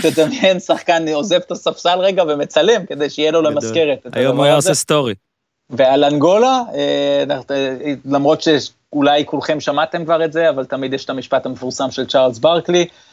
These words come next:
Speaker 1: ששאלו אותו לפני המשחק, אה, מה דעתו, אה, לקראת המשחק, אז הוא אמר, "אני לא יודע מי זו אנגולה, אבל אנגולה בצרות."
Speaker 2: <laughs>
Speaker 1: אז, אה, אה, אכן כך היה,
Speaker 2: <laughs>
Speaker 1: ו-, וברקלי, אגב, היה אולי השחקן הכי טוב ב-,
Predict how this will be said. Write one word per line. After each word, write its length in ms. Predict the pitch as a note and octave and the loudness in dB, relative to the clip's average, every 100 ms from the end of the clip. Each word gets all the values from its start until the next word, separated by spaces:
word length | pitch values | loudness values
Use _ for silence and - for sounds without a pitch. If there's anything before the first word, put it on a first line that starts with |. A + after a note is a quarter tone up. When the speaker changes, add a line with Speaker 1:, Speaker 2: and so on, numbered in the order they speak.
| _ - | _ -8
Speaker 1:
ששאלו 380 | C3+ - C3 | -2 2 2
אותו 180 | C#3 C#3+ | 2 2
לפני 320 | C3+ - D3+ | 0 0 2
המשחק, 580 | C#3+ C#3+ C3+ - D3 - C#3 | 2 2 -2 -2 -2 -2 -4
אה, 260 | B2+ B2+ | -2 -2
מה 160 | B2+ C#3 | -2 0
דעתו, 640 | C#3 - D3+ D3 C#3+ C#3 | 2 2 2 2 4 2
אה, 120 | C3+ C3 | 2 0
לקראת 420 | C3+ - C#3 C#3+ | -2 0 0 2
המשחק, 520 | C#3+ C3 - G3 G3 - _ _ _ - | 0 0 -2 0 0 -4 _ _ _ -14
אז 160 | B2 | -6
הוא 80 | C3 | -2
אמר, 340 | C#3 D3 C3+ | 0 0 0
"אני 160 | C3+ C#3 | -2 0
לא 100 | D3 | 2
יודע 260 | D#3 D#3 D3+ | 4 4 2
מי 160 | D#3 | 0
זו 180 | C#3 D3 | 2 2
אנגולה, 440 | C#3 D3 F#3 G3+ | 2 2 4 2
אבל 220 | F3+ C#3+ C#3 | 2 0 0
אנגולה 340 | C3+ D3 D3+ | 0 2 2
בצרות." 540 | C#3 - C3 A#2 - - A2+ - | 0 -2 -4 -4 -6 -16 -18 -14
Speaker 2:
<laughs> 300 | - - F#3+ | -14 -6 -2
Speaker 1:
אז, 200 | D3+ C#3+ | 0 2
אה, 500 | C#3+ C#3 C#3 C#3 C3+ B2+ - - - | 4 4 4 4 2 0 -8 -18 -4
אה, 340 | C3 C3 B2+ | 0 2 2
אכן 300 | C3 - D#3+ | 0 0 0
כך 240 | D#3 C#3 C#3+ | 0 -2 0
היה, 320 | C3 D#3 F#3+ G#3 F3 | 2 2 0 -4 -10
Speaker 2:
<laughs> 320 | E3+ - B2+ | -12 -16 -14
Speaker 1:
ו-, 600 | C3+ C3+ C3 C3 B2+ B2+ B2+ | -6 -2 0 0 0 -2 -2
וברקלי, 560 | D3+ C#3+ D#3+ D3+ D3 B2+ | -2 0 0 -2 -2 -2
אגב, 240 | B2 B2+ | -4 -6
היה 220 | B2+ B2+ B2 | -4 -4 -6
אולי 260 | C3 C3+ | -4 -2
השחקן 340 | B2 - A#2+ B2 | -2 -6 -6 -6
הכי 240 | A#2+ D#3 | -4 -4
טוב 220 | D3 C#3+ C#3 | 0 -2 0
ב-, 160 | B2 | -2